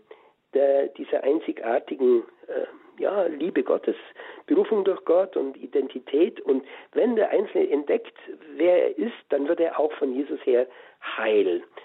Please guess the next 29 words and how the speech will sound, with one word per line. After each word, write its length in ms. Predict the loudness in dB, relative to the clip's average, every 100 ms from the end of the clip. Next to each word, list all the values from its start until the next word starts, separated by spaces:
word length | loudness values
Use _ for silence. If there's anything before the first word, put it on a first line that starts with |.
| -8
Dann 120 | -2
wird 80 | 0
er 100 | 0 -2 -4
frei 600 | 0 4 4 2 0 -6 -14 -20 -8
und 140 | -6 -4
kann 220 | 0 0
eben 520 | -2 -4 0 2 0 -6 -20 _ _ _ _ _ _
besser 380 | 0 0 0 0 -2 -14
dienend 720 | -14 -4 2 2 2 -2 -6 -12 -18 -20 _ _ _
anderen 440 | 2 4 4 2 2
helfen, 440 | -2 -2 -2 -6 -2
auch 200 | -2 -2
diese 440 | -12 -6 0 0 -2 -16 -20 -4
Wege 260 | 2 2 0
zu 80 | -6
entdecken. 320 | -4 -2 2
Es 140 | 2 2
geht 140 | -2
ja 60 | 0
dann 180 | 0 0
bei 100 | 0
der 240 | -2 -2
Evangelisierung 560 | 0 -2 -2 -2 0 2
immer 180 | 0 0
darum, 260 | 0 -2 -4 -20 -18 -4
auch 240 | -4 -4 0
andere 460 | 2 2 2 -2 -2
zu 120 | -4
Jüngern 540 | 0 2 2 2 0